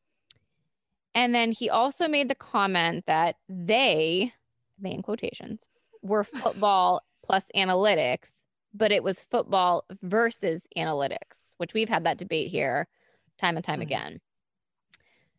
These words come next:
Speaker 1: What is the reasoning behind Hugh going on this rampage and saying these things and bringing out something that happened two years ago,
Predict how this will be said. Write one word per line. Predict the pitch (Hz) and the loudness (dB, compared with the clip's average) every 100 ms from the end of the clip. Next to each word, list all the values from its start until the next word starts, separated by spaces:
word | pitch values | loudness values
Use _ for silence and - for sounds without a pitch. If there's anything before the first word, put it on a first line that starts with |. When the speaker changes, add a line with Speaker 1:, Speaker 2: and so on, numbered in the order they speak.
| _ _ - | _ _ -4
Speaker 1:
What | 196 320 453 | 2 2 4
is | 392 320 | 2 2
the | |
reasoning | 240 226 220 208 185 180 | 2 0 2 0 2 0
behind | 185 202 190 175 | -2 0 0 -2
Hugh | - 185 | -4 -4
going | 170 156 190 180 170 | 0 2 2 0 -2
on | 123 160 | -2 -2
this | 151 - | -6 -8
rampage | 151 151 - 151 - | -6 -6 -4 -4 -4
and | 170 | -6
saying | - 247 294 | -2 0 2
these | 202 156 | 0 -2
things | 170 165 170 | -4 -6 -4
and | 208 220 | -2 0
bringing | 262 466 - | 0 0 0
out | - - - | 0 0 -2
something | 226 240 226 220 | -4 -2 -2 0
that | 202 190 180 - - | 2 2 0 -2 -12
happened | - 240 294 233 196 190 - _ _ _ - | -2 0 2 0 0 -2 -8 _ _ _ -4
two | 349 | 0
years | 349 302 294 | 2 0 -2
ago, | - - - | -6 -6 -8